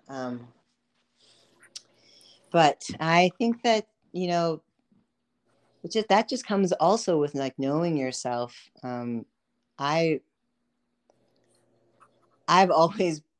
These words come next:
I've always said that I'm a true Gemini. <laughs> Like, I am. I, I'm, I'm, I, I, and I love it. I absolutely love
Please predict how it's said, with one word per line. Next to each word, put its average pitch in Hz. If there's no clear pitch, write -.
I've 165
always 151
said 135
that 131
I'm 135
a 135
true 143
Gemini. 123
<laughs> 160
Like, 135
I 151
am. 135
I, 131
I'm, 123
I'm, 135
I, 139
I, 135
and 147
I 147
love 147
it. 123
I 131
absolutely 143
love 131